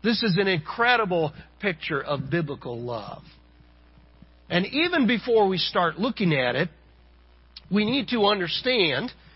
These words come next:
that unlike most English translations that include adjectives, all the Greek terms here are in the form of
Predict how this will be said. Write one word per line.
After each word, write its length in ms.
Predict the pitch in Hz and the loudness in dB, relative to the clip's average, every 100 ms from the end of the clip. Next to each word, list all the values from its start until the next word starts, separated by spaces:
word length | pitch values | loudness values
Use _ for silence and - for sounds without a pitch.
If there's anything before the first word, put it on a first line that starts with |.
| - - - - | -20 -20 -20 0
that 240 | 175 202 - | 2 2 2
unlike 560 | 190 254 320 226 214 - | 4 4 6 4 4 2
most 460 | 170 226 226 - | 4 6 6 0
English 500 | - 226 262 233 180 | -2 2 4 4 2
translations 1300 | - 220 196 175 151 180 233 226 - 113 110 - - - - _ - | -2 -2 2 2 4 4 2 0 -4 -4 -8 -12 -14 -16 -20 _ 2
that 180 | 185 185 | 2 4
include 520 | 165 156 226 208 151 - - | 0 0 0 2 0 -4 -4
adjectives, 920 | 190 233 269 175 131 - 107 117 - - _ - - - _ _ _ | 0 2 0 -2 -6 -6 -10 -10 -14 -14 _ -20 -20 -20 _ _ _
all 400 | - 240 339 349 | 2 6 6 4
the 140 | 196 202 | 2 0
Greek 420 | 143 185 262 311 - | 2 0 0 0 -2
terms 440 | - 262 214 190 - | 2 4 2 0 -2
here 520 | 240 208 143 131 139 - - - _ _ _ - | 0 0 0 -2 -6 -12 -20 -20 _ _ _ -4
are 220 | 180 202 208 | 2 2 2
in 280 | 208 214 | 2 2
the 80 | 208 | 2
form 380 | 170 190 185 180 | 0 2 4 4
of 120 | 175 | 0